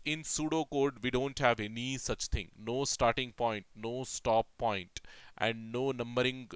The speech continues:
to the statements, nothing. And even we try to minimize the mathematical notations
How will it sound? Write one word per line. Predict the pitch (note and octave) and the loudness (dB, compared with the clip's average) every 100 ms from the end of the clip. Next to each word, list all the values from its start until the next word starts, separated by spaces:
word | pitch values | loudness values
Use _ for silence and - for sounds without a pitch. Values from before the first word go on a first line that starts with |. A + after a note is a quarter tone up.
| - | -10
to | B2 | -6
the | A#2 | -2
statements, | - - A#2+ A#2 A#2 G#2 F#2+ - - | -2 2 2 2 -2 -6 -6 -12 -8
nothing. | A#2+ B2 - A2+ - - - - - | -2 -2 -2 -6 -6 -12 -20 -16 -2
And | A#2 A#2 - - | -2 -2 -8 -4
even | E3+ F#3+ E3+ F3+ F#3 | -2 0 4 4 4
we | D3+ C#3+ | -4 -4
try | - C#3 C#3+ | 4 8 6
to | C#3+ C3+ | 4 -8
minimize | A#2 C3 D3 D#3 E3 D3 | -6 -4 2 2 2 0
the | - D#3 | -2 0
mathematical | A#2+ A#2 - D3+ D3+ D3+ D3+ A#2 | 4 4 4 0 -2 0 0 0
notations | A2+ - C#3 - B2+ G#2+ | -2 2 2 2 -2 -4